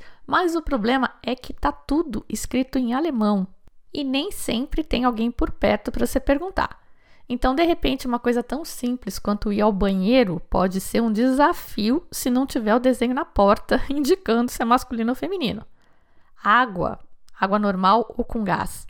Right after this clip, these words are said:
Comprei muita água com gás achando que era água normal, até aprender que mit,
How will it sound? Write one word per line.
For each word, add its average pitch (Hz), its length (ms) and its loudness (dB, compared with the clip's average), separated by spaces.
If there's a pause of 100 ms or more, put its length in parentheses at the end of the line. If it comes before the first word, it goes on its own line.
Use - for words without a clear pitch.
(280)
Comprei 240 300 0
muita 277 600 -2
água 185 280 0
com 196 200 -10
gás 190 280 -2
achando 202 280 -6
que - 80 -10
era 202 100 -2
água 202 160 -4
normal, 240 580 -2
até 254 260 0
aprender 269 440 0
que - 180 -8
mit, - 680 -8